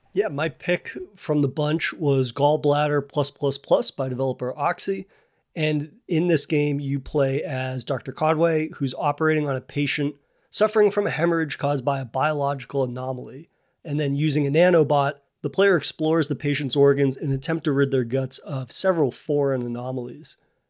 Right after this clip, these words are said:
So this is a point and click visual novel. You know, I'm keeping that visual novel thing going as of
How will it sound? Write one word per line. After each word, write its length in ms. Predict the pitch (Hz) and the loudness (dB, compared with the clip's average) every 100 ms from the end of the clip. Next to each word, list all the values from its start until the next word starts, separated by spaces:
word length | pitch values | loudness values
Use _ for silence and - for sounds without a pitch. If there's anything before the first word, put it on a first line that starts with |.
| _ _ _ | _ _ _
So 240 | - 160 147 | 0 2 4
this 240 | 160 - | 2 2
is 180 | 190 165 | 2 0
a 400 | 175 151 147 139 _ _ - | -2 -2 -2 -4 _ _ 4
point 200 | 202 196 | 6 6
and 80 | |
click 420 | 156 175 165 - _ _ - | 4 6 4 2 _ _ -8
visual 360 | 131 147 156 147 | 0 2 4 4
novel. 460 | 135 131 131 151 | 2 -2 -2 -2
You 80 | 143 | -2
know, 60 | 123 | -6
I'm 80 | 123 | -6
keeping 260 | 135 - | -6 -4
that 120 | 139 131 | -4 0
visual 280 | 147 147 | 2 4
novel 300 | 147 151 143 | 4 4 2
thing 220 | 139 143 139 | 0 2 2
going 280 | 139 135 | 0 -2
as 180 | 131 131 | -4 -4
of 140 | 127 | -4